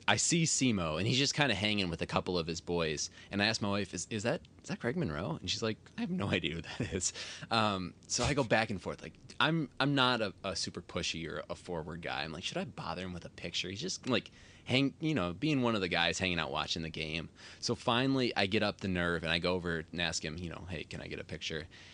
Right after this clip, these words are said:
And he, like, looks around, kinda tries to determine whether he can keep his cover, and is like, "Yeah, yeah, that's fine." So in the process of handing Whitney my phone, like, to take the picture, I must have, like, closed out of the,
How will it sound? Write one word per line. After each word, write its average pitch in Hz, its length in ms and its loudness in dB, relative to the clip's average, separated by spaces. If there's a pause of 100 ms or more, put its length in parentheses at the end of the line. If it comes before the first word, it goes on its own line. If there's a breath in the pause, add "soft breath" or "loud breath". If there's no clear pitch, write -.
(160 loud breath)
And 107 80 4
he, 127 80 4
like, 123 280 0
looks 127 360 4
around, 101 600 2
kinda 120 300 0
tries 120 400 2
to 139 80 0
determine 107 640 0 (220 soft breath)
whether 107 280 6
he 104 140 2
can 101 160 0
keep 110 220 0
his 92 160 -2
cover, 87 500 -2 (380 loud breath)
and 98 100 0
is 87 80 0
like, 90 160 0
"Yeah, 101 220 4 (160)
yeah, 87 100 0
that's 71 160 -2
fine." 73 380 -6 (280 loud breath)
So 135 140 2
in 135 120 6
the 135 60 6
process 131 420 2
of 107 80 2
handing 113 420 2
Whitney 87 420 0
my 92 160 2
phone, 92 480 0
like, 85 200 -2
to - 60 -6
take 95 180 0
the - 80 -4
picture, - 300 0
I - 40 4
must 107 220 2
have, 92 120 -2
like, 82 220 -2
closed 90 420 0
out 85 280 0
of 82 120 -6
the, 76 160 -6